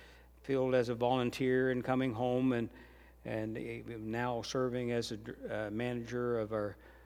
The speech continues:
uh, camp and conference center in South Central Ohio, uh,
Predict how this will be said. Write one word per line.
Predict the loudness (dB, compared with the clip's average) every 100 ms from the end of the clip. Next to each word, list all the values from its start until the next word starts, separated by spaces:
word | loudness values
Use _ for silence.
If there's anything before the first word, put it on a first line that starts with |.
| -20 -18 -12
uh, | -12 -10 -12 -12 -16 -20 -20 -20 -10
camp | -4 -4 -2
and | -4 0
conference | 0 2 -2 -2
center | -2 0 0
in | -2
South | 0 0 0
Central | -4 -2 -2
Ohio, | 2 4 4 2 -2 -20 -20 -20 -20 -14 -8
uh, | -6 -6